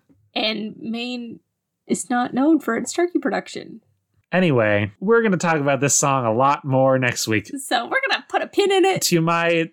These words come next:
Speaker 2: horror. <laughs>
Speaker 1: It's weird and so good. <laughs> Um, we'll have some good friends al-, along to help us get through this.
Speaker 2: Oh, yes, our first guests.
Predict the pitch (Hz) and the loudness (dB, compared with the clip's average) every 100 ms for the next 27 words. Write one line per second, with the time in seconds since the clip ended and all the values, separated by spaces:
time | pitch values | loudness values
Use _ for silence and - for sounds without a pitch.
0 | 123 135 120 113 127 110 - - - _ | 0 2 4 4 2 -2 -10 -14 -18 _
1 | _ - 254 - - - _ _ _ 233 | _ -8 -6 -6 -8 -10 _ _ _ -6
2 | 220 214 196 - 247 254 208 277 285 277 | -4 -4 -4 -4 -2 -2 2 2 4 0
3 | - - - - - - - - _ - | -2 -12 -20 -20 -18 -16 -16 -20 _ -6
4 | 220 202 226 285 294 349 277 262 - - | -4 -4 0 0 0 0 0 -2 0 -4
5 | 214 214 208 _ _ - 285 220 226 - | -4 -6 -8 _ _ 0 2 0 -4 -4
6 | 190 185 196 - 180 - - - - - | -6 -4 -10 -8 -8 -8 -16 -14 -6 -4
7 | - - _ _ _ - - 117 175 160 | -6 -14 _ _ _ -12 -2 2 2 2
8 | 135 147 - 104 - 151 147 - 131 110 | 2 0 0 -2 0 0 0 -2 -2 -2
9 | - - - - | -6 -6 -8 -8